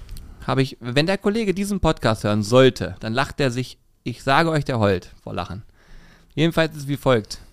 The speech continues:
Er ruft mich an. Julian, „Ich hab eine geniale Vertriebsstrategie entwickelt.“ Ich sag, „Geil, erzähl, hör ich mir an.“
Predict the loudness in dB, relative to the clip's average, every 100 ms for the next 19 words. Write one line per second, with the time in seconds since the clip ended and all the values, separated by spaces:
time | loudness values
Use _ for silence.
0 | -4 0 2 0 -4 -2 0 0 -2 -6
1 | -6 -6 -8 -14 -20 -20 _ _ 0 0
2 | 0 -8 -18 _ _ -2 -2 -2 -2 -4
3 | -2 0 0 0 -2 -2 -2 -2 -2 -2
4 | -2 -2 -4 -4 -6 -6 -6 -4 -4 -4
5 | -6 -6 -6 -8 -12 -14 _ -8 -8 -4
6 | 0 0 -2 -8 -6 -4 -4 -4 _ _
7 | 2 2 2 -2 -6